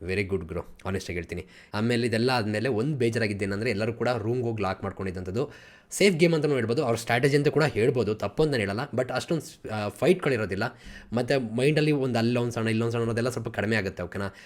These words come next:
ಆಮೇಲೆ ರೂಮ್ ಲಾಕ್ ಮಾಡ್ಕೊಬಿಟ್ರೆ ಅಲ್ಲಿ ಅವ್ರ ಇನ್ವಾಲ್ವ್‌ಮೆಂಟೇ ಇರೋದಿಲ್ಲ, so ಅದೆಲ್ಲ ಸ್ವಲ್ಪ ಬೇಜಾರಾಯ್ತು ನನಗೆ ಪರ್ಸ್‌ನಲಿ, ಓಕೆನಾ?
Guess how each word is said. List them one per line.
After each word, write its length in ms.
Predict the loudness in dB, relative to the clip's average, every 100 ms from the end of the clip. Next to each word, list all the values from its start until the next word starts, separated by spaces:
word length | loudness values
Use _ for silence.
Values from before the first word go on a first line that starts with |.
| -10 -2
ಆಮೇಲೆ 160 | 0
ರೂಮ್ 180 | 2 2
ಲಾಕ್ 240 | 2 0
ಮಾಡ್ಕೊಬಿಟ್ರೆ 720 | -2 -2 -4 -2 -2 -2 -4 -12 -14 -8
ಅಲ್ಲಿ 160 | -2 2
ಅವ್ರ 100 | 2
ಇನ್ವಾಲ್ವ್‌ಮೆಂಟೇ 500 | 2 2 2 2 0
ಇರೋದಿಲ್ಲ, 440 | 0 -2 -4 -6 -12 -20 -10 -2
so 60 |
ಅದೆಲ್ಲ 200 | 0 0
ಸ್ವಲ್ಪ 200 | 0 0
ಬೇಜಾರಾಯ್ತು 500 | 2 2 4 0 0
ನನಗೆ 240 | -2 -2 -2
ಪರ್ಸ್‌ನಲಿ, 460 | -2 -2 -2 -2
ಓಕೆನಾ? 380 | -4 -4 -6